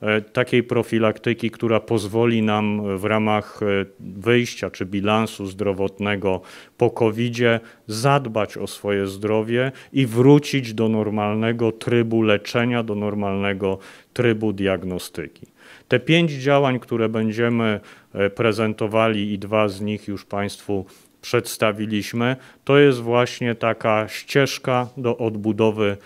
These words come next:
zdrowia Polaków i mam nadzieję, że w lutym zakończymy już, e, przygotowywanie wszystkich projektów, które są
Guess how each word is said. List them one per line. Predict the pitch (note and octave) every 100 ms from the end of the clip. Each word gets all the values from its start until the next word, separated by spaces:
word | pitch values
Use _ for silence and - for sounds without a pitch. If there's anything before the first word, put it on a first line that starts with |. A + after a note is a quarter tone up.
| - _
zdrowia | G#2 G2 A2+ A#2 A2+ G#2 G2+
Polaków | - G#2 A2 A#2 C3 A#2
i | A2
mam | A#2 B2
nadzieję, | A#2 A2 A2 A2 A2 A2
że | G2+ G#2 F#2+ - - _
w | G#2
lutym | A#2 B2 B2 A#2 A2+
zakończymy | G#2+ G#2+ G#2+ G2+ - A2+ G#2+ G2+
już, | G2+ G#2 -
e, | G2
przygotowywanie | F#2+ - G#2+ G#2+ - G2+ G2 G2 G2+ G2+
wszystkich | G2 - C3 C3 - A#2 -
projektów, | G#2+ G2 G2 G2 - G#2
które | - G2 F#2
są | F2+ - E2+